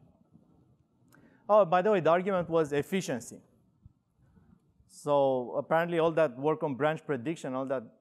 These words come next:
good stuff is not, not good enough. Anyhow, so we have, like, a, a number of overloads and all the jazz. I think actually in the real wo-, in, in, uh,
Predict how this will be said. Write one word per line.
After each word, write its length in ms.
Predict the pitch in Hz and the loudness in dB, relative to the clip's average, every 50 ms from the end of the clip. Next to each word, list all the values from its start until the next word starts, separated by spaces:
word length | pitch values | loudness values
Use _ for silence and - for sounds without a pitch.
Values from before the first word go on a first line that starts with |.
| _ _ - | _ _ -12
good 180 | 127 143 127 - | -10 -10 -10 -8
stuff 320 | - - 185 160 131 - - - _ - - - - 117 | -4 0 2 2 2 0 -4 -20 _ -20 -20 -20 -18 -16
is 180 | 139 123 117 _ _ - | -16 -18 -18 _ _ -14
not, 240 | 147 139 135 120 _ _ _ _ _ _ _ _ _ _ _ _ _ _ _ _ _ _ _ - | -12 -10 -10 -12 _ _ _ _ _ _ _ _ _ _ _ _ _ _ _ _ _ _ _ -16
not 160 | 147 139 117 131 120 | -16 -16 -14 -14 -10
good 140 | 143 143 123 | -10 -8 -8
enough. 220 | 120 107 98 - _ _ _ _ _ _ _ _ _ _ _ _ _ _ _ _ _ _ _ _ _ _ _ _ _ _ _ _ _ _ - - - _ _ _ _ - - _ _ - - | -8 -10 -12 -16 _ _ _ _ _ _ _ _ _ _ _ _ _ _ _ _ _ _ _ _ _ _ _ _ _ _ _ _ _ _ -20 -20 -20 _ _ _ _ -20 -20 _ _ -8 -2
Anyhow, 520 | 220 220 208 180 143 160 190 226 269 269 | -2 0 0 2 4 4 6 6 6 4
so 160 | 226 - 233 | 2 2 4
we 80 | 220 214 | 6 6
have, 160 | 220 247 233 | 6 6 6
like, 180 | 233 208 180 185 | 4 2 2 2
a, 180 | 196 180 170 - | -2 -2 -2 -2
a 100 | - 180 | -2 0
number 220 | 185 202 196 190 175 | 2 4 4 4 4
of 120 | 143 147 | 4 4
overloads 640 | 202 220 196 214 208 196 196 196 196 190 170 147 165 | 2 4 4 4 4 4 4 4 4 2 0 -2 -2
and 160 | 165 160 160 | -2 0 2
all 120 | 170 165 | 2 2
the 100 | 156 156 | 2 0
jazz. 540 | 131 110 139 170 165 151 139 135 131 120 131 | -2 0 0 2 2 4 2 2 0 -2 -2
I 100 | 139 139 | -2 -2
think 200 | 131 190 185 175 | -2 -2 -2 0
actually 300 | 165 156 156 - 151 143 | 0 -2 -2 -4 -4 -4
in 120 | 139 127 127 | -2 -2 -2
the 120 | 123 117 | -4 -4
real 280 | 117 127 135 139 139 131 | -4 -2 0 0 0 -2
wo-, 220 | 123 131 139 - 139 131 | -4 -6 -6 -4 -4 -4
in, 160 | 127 123 123 123 | -2 -2 -4 -4
in, 300 | 127 127 123 117 113 113 | -4 -4 -4 -4 -4 -4
uh, 320 | 110 110 110 113 98 92 | -4 -4 -4 -4 -6 -8